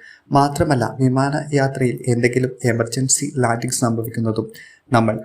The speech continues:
കാണാറുള്ളതാണ്. ഏതെങ്കിലും യാത്രികന് വയ്യാതെയായാലോ, വിമാനം തന്നെ ഏതെ-, എന്തെങ്കിലും തകരാറായാലോ, ഏറ്റവും അടുത്തുള്ള വിമാനത്താവളത്തിലേക്കായിരിക്കും വിമാനം ലാൻഡ് ചെയ്യുക. വിമാനത്തിനകത്ത് വെച്ച് തൻ്റെ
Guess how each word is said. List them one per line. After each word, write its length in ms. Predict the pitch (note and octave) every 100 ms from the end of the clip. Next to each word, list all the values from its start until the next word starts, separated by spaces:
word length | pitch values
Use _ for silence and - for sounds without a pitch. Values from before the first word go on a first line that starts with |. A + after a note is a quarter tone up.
| A2+
കാണാറുള്ളതാണ്. 880 | A2 A2+ A2+ A2+ A2 A2 A2 A2 A2 - _ _ C3
ഏതെങ്കിലും 420 | B2 B2+ B2 A#2+
യാത്രികന് 720 | - - - A#2 B2+ A#2+ A#2+ A#2+
വയ്യാതെയായാലോ, 880 | A2+ A2+ A#2 A#2+ B2 G#2+ G#2+ A2+ G#2+ -
വിമാനം 480 | A#2+ A#2+ B2+ C3
തന്നെ 140 | B2+ B2
ഏതെ-, 400 | B2 A#2 A#2 A#2 - -
എന്തെങ്കിലും 440 | A2+ A2+ A2+ G#2+ -
തകരാറായാലോ, 840 | A2 A2+ A#2 B2 A2 G#2+ G#2 G#2+ - - - _
ഏറ്റവും 360 | C#3 C3+ D#3 D#3
അടുത്തുള്ള 300 | C#3+ - A#2+
വിമാനത്താവളത്തിലേക്കായിരിക്കും 1300 | A#2 A#2 A2+ A#2 A#2 A2+ A2+ A2+ - G#2+ G#2+ G#2+ A2+ -
വിമാനം 420 | A2+ A2+ A2 G#2+ -
ലാൻഡ് 240 | G#2+ A2
ചെയ്യുക. 640 | A#2 A#2 A2 G#2+ G#2+ A2 A2 - - - _ -
വിമാനത്തിനകത്ത് 960 | F3+ F3+ F#3 G3 F#3+ G3 G3 F#3+ F#3+
വെച്ച് 280 | F#3+ F#3+ C3+ - -
തൻ്റെ 180 | C#3+